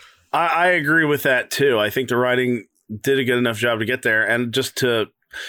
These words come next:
sort of round off that point, I think Lawrence Fishburne does the best job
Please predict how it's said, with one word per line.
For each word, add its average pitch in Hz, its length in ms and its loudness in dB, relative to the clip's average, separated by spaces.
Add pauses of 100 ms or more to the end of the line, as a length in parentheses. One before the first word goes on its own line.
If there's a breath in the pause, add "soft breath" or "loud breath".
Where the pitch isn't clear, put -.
(280 loud breath)
sort 160 220 0
of 135 80 2
round 135 320 0
off 131 160 0
that 120 220 0
point, 151 280 0
I 123 60 0
think 147 180 -4
Lawrence 135 340 0
Fishburne 123 760 -2
does 120 400 0
the 117 80 0
best 117 340 -2
job 107 520 0